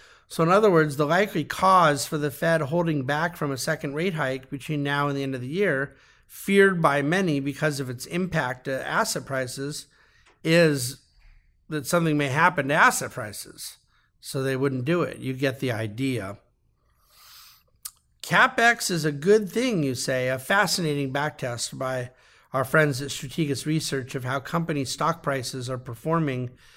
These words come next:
based on their various primary uses of cash post-tax reform showed that the stock prices that are, um,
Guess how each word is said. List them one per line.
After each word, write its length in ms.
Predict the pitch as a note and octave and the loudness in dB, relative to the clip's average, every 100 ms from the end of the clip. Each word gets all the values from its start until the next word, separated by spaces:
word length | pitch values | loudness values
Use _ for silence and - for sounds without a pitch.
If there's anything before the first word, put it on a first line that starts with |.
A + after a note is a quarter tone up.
| _ _ - | _ _ 0
based 340 | E3 D#3+ - | 2 2 0
on 160 | D#3 D3 | 0 2
their 140 | C#3 | 0
various 560 | C3 D#3+ D#3+ D3 B2+ - | 2 2 2 2 -2 -6
primary 640 | - - F3 F3 E3+ D3+ | -6 2 2 4 2 2
uses 540 | C3+ D3 D#3 D#3 C3 B2 | 0 -2 -2 -2 -4 -6
of 120 | A#2 | -10
cash 680 | - D3+ A2+ F2 - - - _ _ - _ - | -6 -4 -4 -6 -14 -16 -18 _ _ -20 _ -2
post-tax 640 | E3+ D#3 - D3+ C#3+ - | 2 2 2 0 0 -2
reform 540 | C#3 - C3 B2 A#2+ - - _ _ | -6 -4 -6 -6 -10 -14 -20 _ _
showed 380 | - - D#3+ D#3 | -10 2 4 4
that 140 | C#3+ C3 | 0 -4
the 80 | |
stock 440 | C3+ - F3+ A#3+ - | -6 2 4 4 2
prices 680 | G#3+ G3+ F3+ - G#3 G3 E3+ | 2 2 0 -2 0 -2 -2
that 140 | D#3+ | -2
are, 260 | D3+ D3 C#3+ | 0 0 0
um, 480 | D3+ D3 C#3 C#3+ | 0 0 0 -2